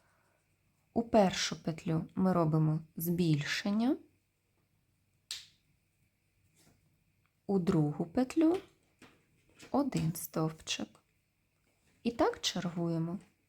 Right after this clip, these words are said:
Збільшення, один.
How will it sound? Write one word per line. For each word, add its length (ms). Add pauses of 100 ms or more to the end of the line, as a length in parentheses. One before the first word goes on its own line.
(120)
Збільшення, 1040 (3000)
один. 600